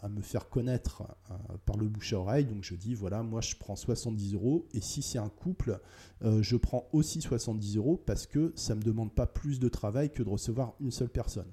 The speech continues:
Voilà, donc j'ai, j'ai placé mon truc, je me suis positionné comme ça. La personne m'a contacté, elle m'a appelé, m'a dit, « Bah, écoutez, euh, ce que vous dites, ça m'intéresse, euh, je trouve ça bien.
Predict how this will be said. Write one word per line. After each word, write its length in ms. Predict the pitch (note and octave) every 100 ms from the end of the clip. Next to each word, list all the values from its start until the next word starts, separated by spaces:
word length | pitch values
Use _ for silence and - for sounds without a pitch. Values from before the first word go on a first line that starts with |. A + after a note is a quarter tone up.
| -
Voilà, 240 | A2 G2
donc 120 | F2+
j'ai, 160 | F#2+ A2
j'ai 200 | B2+ G#2
placé 340 | C3 D3 B2+ C#3+
mon 120 | A#2+
truc, 260 | A2 F3 F#3
je 80 | A#2
me 80 |
suis 180 | G2+ -
positionné 580 | - B2+ A#2 A#2+ A#2+ G2+
comme 180 | - F2+
ça. 260 | - - - _ - - - - - -
La 120 | D3
personne 400 | E3 D3 - D#3
m'a 100 | B2+
contacté, 480 | - A2 - - C#3
elle 160 | F3
m'a 120 | A#2 E2+
appelé, 220 | - C3
m'a 140 | A#2+
dit, « 140 | G2 A#2+
Bah, 120 | F#2
écoutez, 320 | E2+ - -
euh, 180 | A2+ G#2 F2+
ce 100 | -
que 80 | A2
vous 160 | F#2
dites, 200 | G#2+ A#2
ça 120 | -
m'intéresse, 640 | G2 F#2 - F2+ G#2+ C#3 -
euh, 100 | F#2
je 80 | -
trouve 160 | -
ça 140 | - E2+
bien. 220 | F2+